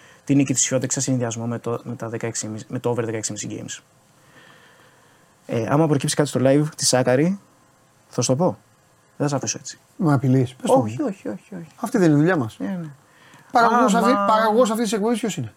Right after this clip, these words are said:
Speaker 1: Εγώ.
Speaker 2: Ε, τότε, ό,τι θες δεν
Speaker 1: Ναι,
Speaker 2: κάνεις.
Speaker 1: σωστό.
Speaker 2: Ε, πλάκα
Speaker 1: Σωστό,
Speaker 2: μας
Speaker 1: σωστό.
Speaker 2: κάνεις. Έχεις βρει εκεί το, τον Αυροζίδη και τον έχεις φερέφωνο, ως άλλος, ε, Φλωρεντίνο, ε,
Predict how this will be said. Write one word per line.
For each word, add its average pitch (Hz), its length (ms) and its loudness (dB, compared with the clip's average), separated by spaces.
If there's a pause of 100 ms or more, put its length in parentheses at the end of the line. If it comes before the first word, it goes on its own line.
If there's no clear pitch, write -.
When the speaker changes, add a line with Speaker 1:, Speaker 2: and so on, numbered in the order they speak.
(160)
Speaker 1:
Εγώ. 135 200 -6 (480)
Speaker 2:
Ε, 277 80 2
τότε, 262 280 2 (100)
ό,τι - 180 2
θες 240 140 4
δεν 208 80 4
Speaker 1:
Ναι, 175 60 4
Speaker 2:
κάνεις. 156 280 2
Speaker 1:
σωστό. - 240 -8
Speaker 2:
Ε, - 40 -14 (200)
πλάκα 233 60 2
Speaker 1:
Σωστό, 180 140 4
Speaker 2:
μας 170 100 2
Speaker 1:
σωστό. 170 140 2
Speaker 2:
κάνεις. 143 180 0 (480)
Έχεις 220 300 4
βρει 240 140 8
εκεί 202 240 2
το, 180 120 6 (1120)
τον 202 120 4
Αυροζίδη 170 560 4
και 165 100 2
τον 170 120 4
έχεις 175 160 2
φερέφωνο, 180 460 2
ως 190 160 2
άλλος, 170 280 0
ε, 139 240 4
Φλωρεντίνο, 123 1120 0 (480)
ε, 123 260 0